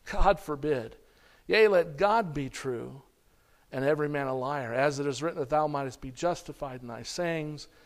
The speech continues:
and mightest overcome when thou art judged." You know what, folks? <clears throat> God said it. That settles it. Period.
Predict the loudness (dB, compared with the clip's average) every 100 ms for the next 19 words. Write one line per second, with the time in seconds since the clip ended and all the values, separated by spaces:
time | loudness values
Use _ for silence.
0 | -20 -14 -6 -2 -2 -2 -2 -2 -6 -8
1 | -8 -8 -8 -10 -14 -18 -20 -20 -16 -10
2 | -8 -8 -8 -8 -8 -10 -18 -20 _ _
3 | _ _ _ _ _ _ -20 -20 _ 2
4 | 2 0 -8 -16 -14 -2 0 2 -2 -8
5 | -6 -4 -6 -12 0 2 2 -4 -18 -20
6 | _ _ _ _ _ -16 -14 -14 -16 -16
7 | -20 -20 -20 -20 _ _ _ _ _ _
8 | _ _ -14 -10 -10 -10 -16